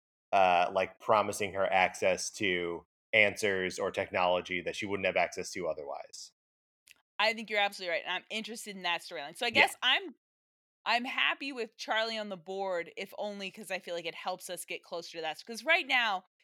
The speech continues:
Speaker 2: the only person to do science with her i-, I mean, there's Michael,
Speaker 1: Right.
Speaker 2: but he's on his own thing, and then there's Kyle, but Kyle's such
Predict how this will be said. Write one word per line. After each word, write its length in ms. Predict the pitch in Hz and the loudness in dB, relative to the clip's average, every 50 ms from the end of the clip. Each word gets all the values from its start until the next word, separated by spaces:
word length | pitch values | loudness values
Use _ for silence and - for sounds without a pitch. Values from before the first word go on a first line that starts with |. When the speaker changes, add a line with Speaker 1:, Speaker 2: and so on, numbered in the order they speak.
| _ _ - | _ _ -10
Speaker 2:
the 80 | 220 | -6
only 240 | 233 262 285 302 294 | -4 -4 -4 -4 -6
person 300 | 226 277 254 247 - 208 185 | -8 -8 -8 -8 -10 -12 -14
to 20 | 190 | -12
do 60 | 220 | -12
science 440 | 208 - - 214 202 208 208 208 - | -10 -6 -2 -2 0 0 -2 -4 -8
with 120 | - 180 - | -10 -10 -8
her 180 | 180 170 156 - - | -8 -8 -8 -8 -8
i-, 200 | 180 180 165 - _ - | -8 -8 -8 -10 _ -12
I 20 | - | -12
mean, 200 | 196 196 196 180 | -10 -10 -8 -8
there's 180 | 180 180 170 - | -10 -10 -6 -2
Michael, 600 | 220 254 277 311 - - 165 139 135 196 233 _ _ _ - | 0 2 2 0 -2 -4 -4 -4 -4 -6 -8 _ _ _ -4
Speaker 1:
Right. 280 | 98 95 - - - | 2 4 4 6 6
Speaker 2:
but 100 | 92 - | 4 0
he's 220 | - 220 240 233 196 | -2 -6 -8 -4 -4
on 140 | 220 208 208 | -4 -4 -4
his 140 | 196 196 | -6 -6
own 220 | 196 190 190 190 185 | -6 -6 -6 -8 -10
thing, 260 | - 147 135 147 175 - - - - - | -10 -8 -8 -10 -10 -14 -20 -20 -18 -12
and 100 | - 196 | -10 -8
then 120 | 220 214 208 | -8 -6 -6
there's 260 | 208 196 185 175 - - - | -4 -6 -6 -6 -10 -14 -14
Kyle, 520 | - - - 254 175 175 240 202 185 175 175 | -8 -2 0 2 2 2 2 2 2 0 0
but 160 | 180 180 180 | -2 -6 -8
Kyle's 500 | - - 254 262 - - 262 220 214 - | -6 -2 0 0 0 0 -2 -4 -8 -10
such 400 | - - 226 220 - - - | -10 -10 -10 -12 -12 -14 -18